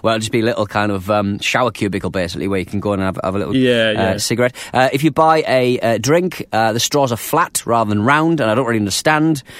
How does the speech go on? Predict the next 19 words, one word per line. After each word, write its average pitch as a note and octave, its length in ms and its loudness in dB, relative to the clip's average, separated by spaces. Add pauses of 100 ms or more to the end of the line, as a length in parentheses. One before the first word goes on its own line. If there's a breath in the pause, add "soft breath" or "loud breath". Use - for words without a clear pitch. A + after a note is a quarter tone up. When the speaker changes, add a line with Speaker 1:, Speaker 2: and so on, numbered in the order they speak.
(220 loud breath)
Speaker 1:
The A#2 80 -6
straws C3+ 320 0
are A2+ 60 2
weird A#2+ 280 0
and G#2+ 100 0
Speaker 2:
Oh, C#4 60 -4
I - 40 -4
Speaker 1:
flat, C3+ 180 0
Speaker 2:
didn't C3 60 -6
Speaker 1:
and A#2+ 80 -2
it's A2 80 -2
Speaker 2:
notice A#2+ 40 -4
Speaker 1:
really A#2+ 140 0
Speaker 2:
that. A2 40 -2
Speaker 1:
hard G#2+ 140 -2
to - 60 -16
drink B2+ 180 -2
stuff. A#2+ 300 -2 (280 loud breath)
Um, A#2 640 2